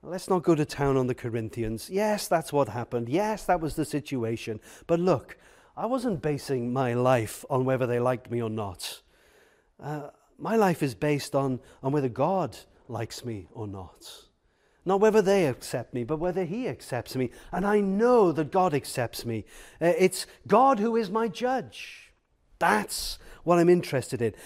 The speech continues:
And because he knows that God accepts him,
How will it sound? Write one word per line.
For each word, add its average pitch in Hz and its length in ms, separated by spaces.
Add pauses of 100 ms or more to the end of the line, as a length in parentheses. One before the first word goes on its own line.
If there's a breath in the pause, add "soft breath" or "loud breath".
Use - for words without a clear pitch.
(140 loud breath)
And 185 140
because 208 400
he 240 120
knows 208 640
that 165 120
God 175 200
accepts - 520
him, 104 220